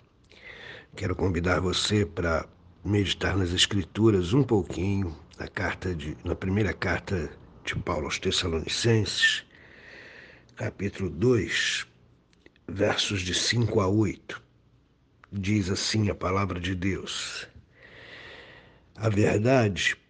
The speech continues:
é que nunca usamos de linguagem de bajulação, como sabeis, nem de intuitos gananciosos. Deus disso é testemunha.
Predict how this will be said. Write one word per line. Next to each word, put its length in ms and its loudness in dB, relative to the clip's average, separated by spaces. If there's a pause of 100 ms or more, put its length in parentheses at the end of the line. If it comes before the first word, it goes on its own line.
(440)
é 80 0
que 260 2
nunca 680 6
usamos 600 4
de 160 2
linguagem 640 2
de 100 -2
bajulação, 880 0 (400)
como 220 0
sabeis, 800 -2 (840)
nem 520 6
de 160 2
intuitos 720 2
gananciosos. 1300 0 (580)
Deus 420 6
disso 460 0
é 60 4
testemunha. 840 -2